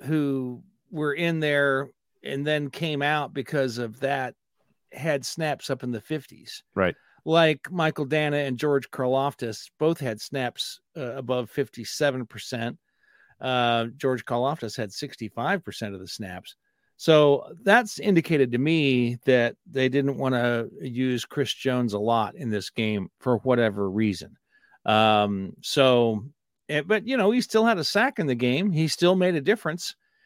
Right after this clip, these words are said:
Speaker 1: And, uh, the, so that's excellent that he did so with a relatively light snap count.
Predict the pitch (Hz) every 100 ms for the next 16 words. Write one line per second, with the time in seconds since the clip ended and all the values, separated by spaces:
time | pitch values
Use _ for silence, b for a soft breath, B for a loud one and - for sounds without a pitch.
0 | _ - 120 127 127 127 - 139 127 117
1 | 117 165 139 147 - - 175 175 156 131
2 | - _ 127 113 127 117 143 107 127 123
3 | 120 113 117 120 131 123 117 113 113 117
4 | 127 - - - 139 165 - 110 101